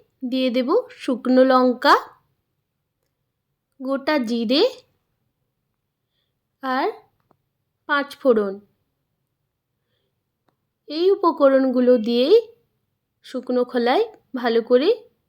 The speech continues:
মশলাটা ভেজে নেব। আপনারা এখানে গোটা ধনেও ইউজ করতে পারেন,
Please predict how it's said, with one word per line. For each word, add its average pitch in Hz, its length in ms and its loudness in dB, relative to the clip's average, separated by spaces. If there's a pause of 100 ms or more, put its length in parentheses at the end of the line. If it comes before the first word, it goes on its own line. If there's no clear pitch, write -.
(140)
মশলাটা 240 540 -4
ভেজে 220 380 -2
নেব। 254 220 2 (4000)
আপনারা 330 480 0
এখানে 285 380 0 (500)
গোটা 277 340 0
ধনেও 269 460 2
ইউজ 339 300 4
করতে 339 340 -2
পারেন, 349 340 4